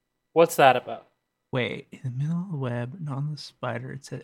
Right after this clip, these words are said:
Speaker 2: oh, i-, is this the third voodoo?
Speaker 1: I think it might be.
Speaker 2: Yeah, 'cause I know they had one last year, and I'm not sure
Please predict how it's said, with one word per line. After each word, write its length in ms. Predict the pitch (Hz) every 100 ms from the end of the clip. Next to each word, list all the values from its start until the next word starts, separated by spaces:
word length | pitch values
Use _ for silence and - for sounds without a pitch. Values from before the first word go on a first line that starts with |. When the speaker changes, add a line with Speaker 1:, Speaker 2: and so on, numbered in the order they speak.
| -
Speaker 2:
oh, 540 | 196 302 180 113 - _ _ _ _ -
i-, 120 | 190
is 220 | 226 196 147
this 200 | 214 -
the 140 | 220
third 480 | - - 196 208 180
voodoo? 500 | 147 185 208 269 311 - _ _ -
Speaker 1:
I 100 | 175
think 160 | 294
it 60 | 285
might 340 | 175 190 185 -
be. 260 | - - - _ _ _ _ -
Speaker 2:
Yeah, 300 | 170 196 147
'cause 160 | 135 175
I 60 |
know 160 | 196 302
they 100 | 302
had 160 | 247 190
one 180 | 180
last 400 | 156 160 160 -
year, 200 | 135 123
and 80 | 117
I'm 180 | 117 120
not 240 | 139 143
sure 540 | - - 175 127 117